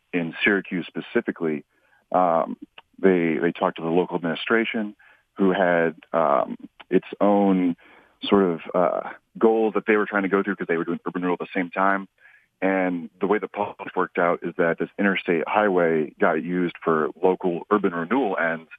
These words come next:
um, because it brought in all this federal money. And so specifically, they, the, um, city administration wanted to get rid of the fifteenth Ward, which was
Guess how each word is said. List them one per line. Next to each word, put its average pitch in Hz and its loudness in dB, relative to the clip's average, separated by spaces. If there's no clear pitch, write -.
um, 82 2
because 92 -2
it 90 -4
brought 90 0
in 85 -2
all 82 0
this - -10
federal 85 0
money. 82 -2
And 73 -18
so 82 -4
specifically, 85 -2
they, 90 0
the, 92 -2
um, 52 -4
city 110 2
administration 95 0
wanted 87 -2
to 82 -2
get 90 2
rid 90 0
of 76 -6
the 87 -4
fifteenth 90 -4
Ward, 82 0
which - -6
was 82 -2